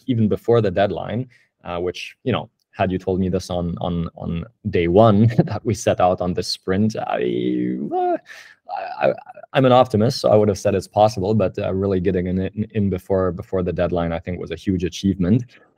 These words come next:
Um, and above that, actually, our analyses and recommendations also informed a substantial adjustments on the ground in Chad and helped move forward our work, uh, in the months, um, that followed. So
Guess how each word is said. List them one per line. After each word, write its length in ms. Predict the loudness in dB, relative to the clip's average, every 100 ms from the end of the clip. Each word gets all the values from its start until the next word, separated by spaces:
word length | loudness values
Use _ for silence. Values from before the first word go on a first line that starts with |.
| _
Um, 420 | 0 2 4 0 0
and 120 | 0
above 280 | 6 6 6
that, 220 | 4 2
actually, 440 | -2 -6 -6 -2 0
our 140 | 0
analyses 680 | -2 -2 -2 -2 -4 -4 -2
and 180 | -4 -2
recommendations 920 | -2 -2 -4 2 2 2 0 -2 -2
also 380 | -2 -2 -2 -4
informed 500 | -4 -2 0 2 2
a 100 | 0
substantial 640 | -2 -6 -4 -2 -2 0 -4
adjustments 600 | 0 0 0 -4 -4 -6
on 160 | -10
the 80 | -10
ground 520 | 0 4 6 6 4 0 -20 -14
in 120 | -10
Chad 340 | -2 0 2 0
and 160 | -4
helped 280 | -4 -4 0
move 220 | 0 0
forward 420 | 0 0 2 2
our 120 | 0 0
work, 380 | 2 0 -4 -10
uh, 260 | -6 -4 -6
in 120 | -6 -6
the 80 |
months, 440 | -4 -6 -8 -12 -2
um, 400 | 4 4 2 -8 -10 -2
that 220 | 0 2
followed. 500 | 4 4 4 -2 -12 -16
So 500 | -2 6 6 6